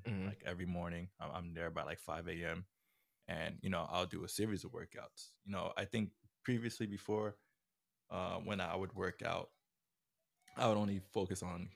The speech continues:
Speaker 2: you know, certain body types. So I would
Speaker 1: Mm-hmm.
Speaker 2: work on what people call, like, the glam muscles, right? So
Speaker 1: Yeah, biceps,
Speaker 2: biceps,
Speaker 1: triceps.
Speaker 2: chest, triceps,
Speaker 1: Yeah.
Speaker 2: chest, y-, you know what I mean? Um, so I, I've moved away from that, and, you know, I focus on full body,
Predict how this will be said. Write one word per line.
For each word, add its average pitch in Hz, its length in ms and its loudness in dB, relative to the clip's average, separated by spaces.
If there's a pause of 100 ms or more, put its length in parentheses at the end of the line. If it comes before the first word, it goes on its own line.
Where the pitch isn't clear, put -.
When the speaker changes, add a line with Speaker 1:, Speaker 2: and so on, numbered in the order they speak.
Speaker 2:
you - 80 -10
know, 92 100 -4
certain 98 300 0
body 95 260 2
types. 87 280 -4
So - 80 -6
I 87 80 2
would 92 100 -2
Speaker 1:
Mm-hmm. 92 160 -4
Speaker 2:
work 98 180 -2
on 87 160 0
what 87 120 -2 (180)
people 92 220 -4
call, 87 200 -2
like, 80 160 -4
the 95 120 2
glam 95 480 0
muscles, - 420 -8
right? 92 280 4
So 90 200 4
Speaker 1:
Yeah, 76 160 0 (220)
biceps, 92 560 4
Speaker 2:
biceps, - 0 -
Speaker 1:
triceps. 90 600 2
Speaker 2:
chest, - 560 -6
triceps, 87 480 2
Speaker 1:
Yeah. - 20 -4
Speaker 2:
chest, - 580 0 (160)
y-, 92 140 -12
you 98 120 0
know 95 80 2
what 92 100 2
I 92 80 2
mean? 95 260 -2 (520)
Um, 92 440 2
so 98 600 0
I, 104 140 2
I've 95 160 2
moved 104 320 4
away 98 240 2
from 87 260 -4
that, 82 280 -2 (380)
and, 85 340 0
you 98 60 0
know, 87 160 4
I 82 120 2
focus 90 380 0
on 87 180 -2
full 92 280 -2
body, 78 500 -4